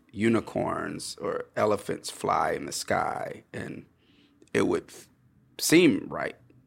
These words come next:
you know? So it's, um, you know, that, that, I think that that's one of the things that works. And also just being more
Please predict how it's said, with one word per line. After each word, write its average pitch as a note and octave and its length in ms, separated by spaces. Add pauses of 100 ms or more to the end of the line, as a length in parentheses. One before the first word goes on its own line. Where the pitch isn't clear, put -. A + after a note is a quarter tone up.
(500)
you - 160
know? - 180 (2500)
So - 500
it's, - 360
um, G2 500 (1600)
you A#2 160
know, F2+ 140
that, G#2+ 320 (240)
that, B2+ 200
I C#3 80
think C#3 260
that A2+ 200
that's - 640 (1160)
one G#2 340
of F2+ 100
the F#2 80
things - 720 (180)
that - 220
works. F#2+ 440 (240)
And D3+ 180
also D#3+ 580 (560)
just A#2+ 400
being A#2+ 280
more A2 500